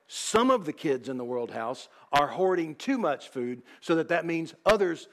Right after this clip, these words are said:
don't have enough or perhaps have none at all. And so when Jesus says, "Give us," big us, capital U, capital S,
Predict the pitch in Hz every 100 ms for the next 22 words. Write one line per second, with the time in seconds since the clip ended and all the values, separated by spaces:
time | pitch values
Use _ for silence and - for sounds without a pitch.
0 | _ 160 165 151 156 151 160 139 - _
1 | _ 127 143 143 143 - 135 120 104 127
2 | 120 113 104 _ _ _ _ _ _ _
3 | _ 113 110 95 85 76 _ _ _ _
4 | _ _ _ _ _ _ _ - - 135
5 | 156 135 127 127 220 233 220 - 135 101
6 | 92 - _ _ 104 165 190 175 - 202
7 | 120 - 113 110 175 196 170 110 - 143
8 | 147 160 151 175 185 175 185 165 117 -